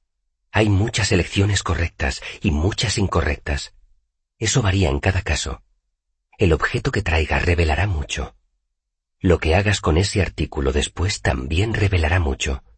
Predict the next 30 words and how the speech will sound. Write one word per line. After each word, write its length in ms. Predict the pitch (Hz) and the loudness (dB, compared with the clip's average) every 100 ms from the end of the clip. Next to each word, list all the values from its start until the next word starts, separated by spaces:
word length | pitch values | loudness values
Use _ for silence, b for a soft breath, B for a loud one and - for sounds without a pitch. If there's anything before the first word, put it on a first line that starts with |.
| _ _ _ _ _ | _ _ _ _ _
Cómo 260 | 113 120 120 | 0 0 -2
te 120 | 110 | 0
conduzcas 680 | 82 71 73 - - - - B | 2 2 -2 -4 -6 -6 -8 B
revelará 500 | - 80 78 67 71 | 2 4 4 2 2
mucho. 540 | 98 73 - 67 - - _ _ _ _ _ | 2 0 -2 -6 -8 -14 _ _ _ _ _
Encogió 440 | 73 62 - - 87 | -2 0 0 0 -2
los 180 | 90 - | -2 -4
hombros. 460 | 60 65 58 - _ _ _ _ _ _ - | -4 -6 -8 -10 _ _ _ _ _ _ -8
Shechin 440 | - 107 - 110 | 0 0 2 0
tendrá 300 | 107 80 76 | 2 2 4
en 100 | 101 | 2
cuenta 380 | 95 - 104 95 | 2 2 2 0
todas 400 | - 101 107 - | 0 0 0 -2
esas 240 | 104 101 - | -2 -2 -2
cosas 400 | 78 - 65 92 | -2 -2 -2 0
antes 320 | 98 95 - | 0 0 2
de 80 | 82 | 2
decidir 480 | 80 78 80 71 | 2 0 0 0
si 180 | - 82 | -2 -2
merece 320 | 71 82 - | 0 0 0
ser 220 | 92 92 90 | 0 2 2
admitido 500 | 82 71 80 69 67 | 2 0 -2 -2 0
en 80 | |
la 60 | 65 | -2
escuela. 460 | - 78 64 65 - _ _ _ _ _ _ _ _ _ - | 0 0 0 -2 -6 _ _ _ _ _ _ _ _ _ -16
Si 260 | - 69 | -12 -8
tiene 300 | - 85 92 | 0 2 4
que 100 | 98 | 2
decidirlo 520 | 87 87 82 95 101 | 2 2 2 2 2
Shechin, 540 | 87 98 98 127 87 | 0 0 0 -2 -4